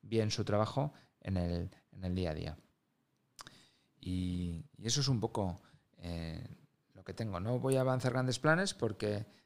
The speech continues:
bueno, eh, vamos a hablar con Carlos, que es el dircom en enero, vamos a hablar con Carlos, que es el dircom de,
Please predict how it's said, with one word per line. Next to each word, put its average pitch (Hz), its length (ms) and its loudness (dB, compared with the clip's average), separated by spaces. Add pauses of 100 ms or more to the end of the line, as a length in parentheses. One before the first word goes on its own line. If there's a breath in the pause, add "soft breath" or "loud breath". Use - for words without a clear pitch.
bueno, 156 360 2
eh, 98 280 0
vamos 113 240 0
a 120 40 4
hablar 117 160 4
con 120 180 4
Carlos, 156 440 8
que - 80 2
es 123 100 4
el 117 120 4
dircom 120 400 4
en 113 160 0
enero, 139 380 2
vamos 120 220 0
a 123 40 2
hablar 113 160 0
con 113 160 -2
Carlos, 131 280 0
que - 80 -4
es - 80 -4
el 107 120 0
dircom 110 340 -6
de, 107 180 -18